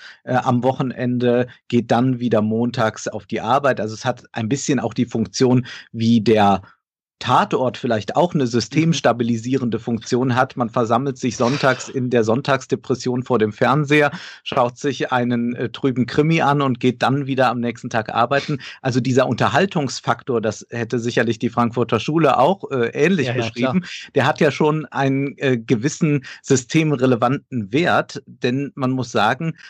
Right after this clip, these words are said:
Speaker 1: sonst würde ja vielleicht etwas ganz anderes stattfinden und vielleicht etwas, was die Politik oder die Herrschenden in der Wirtschaft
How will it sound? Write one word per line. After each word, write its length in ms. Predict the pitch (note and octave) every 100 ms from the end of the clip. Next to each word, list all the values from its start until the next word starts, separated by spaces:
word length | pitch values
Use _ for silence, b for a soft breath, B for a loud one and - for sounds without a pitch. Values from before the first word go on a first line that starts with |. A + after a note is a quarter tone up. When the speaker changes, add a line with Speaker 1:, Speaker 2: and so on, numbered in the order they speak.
| B
Speaker 1:
sonst 540 | A2+ A#2+ D#3 G3+ -
würde 340 | - B2+ D3+ D3+
ja 380 | D3 C#3+ D3+ D#3 _
vielleicht 440 | - B2+ B2+ C#3
etwas 320 | - - C3+
ganz 200 | - A#2
anderes 440 | A2+ D3 F#3 B2+ A2+
stattfinden 460 | - A2 - C3+
und 120 | B2 A#2
vielleicht 300 | B2 A#2+ B2+
etwas, 400 | B2 C#3 B2 -
was 240 | A#2 - B B B _ _
die 320 | C3 B2+ B2+ -
Politik 580 | - G#2 F#2+ - F3 -
oder 420 | B2 G#2 G2+ F2+
die 420 | - G2+ F#2+ F#2
Herrschenden 580 | - G2 A2+ - A2+ A2
in 120 | A2
der 140 | A2 G2+
Wirtschaft 440 | A2+ - C3+ B2